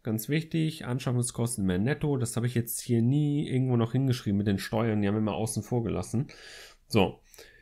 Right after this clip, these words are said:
netto, wenn ich über tausend Euro liege, dann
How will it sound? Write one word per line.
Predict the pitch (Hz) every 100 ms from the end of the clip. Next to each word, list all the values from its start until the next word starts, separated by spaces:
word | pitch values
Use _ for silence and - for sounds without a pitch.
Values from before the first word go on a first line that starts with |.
| - _
netto, | - 160 185 185 - -
wenn | - 123
ich | 131 - -
über | 165 175
tausend | 165 160 147 147
Euro | 147 180 180
liege, | 156 120 117 147 220 - - - - _ -
dann | 143 175 160